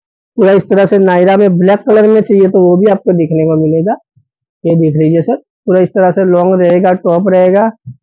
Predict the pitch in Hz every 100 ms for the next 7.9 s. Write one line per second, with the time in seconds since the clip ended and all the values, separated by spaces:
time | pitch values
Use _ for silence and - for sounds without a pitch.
0 | - 196 - 208 196 190 208 196 - 202
1 | 185 175 196 202 190 196 196 202 202 196
2 | 196 202 202 208 220 _ _ _ - 190
3 | - 208 196 190 196 190 202 185 - 190
4 | 196 185 208 208 175 165 196 214 202 190
5 | 196 185 175 143 143 185 170 165 156 160
6 | 170 170 233 302 _ _ _ - 190 190
7 | 196 190 208 185 180 185 175 180 233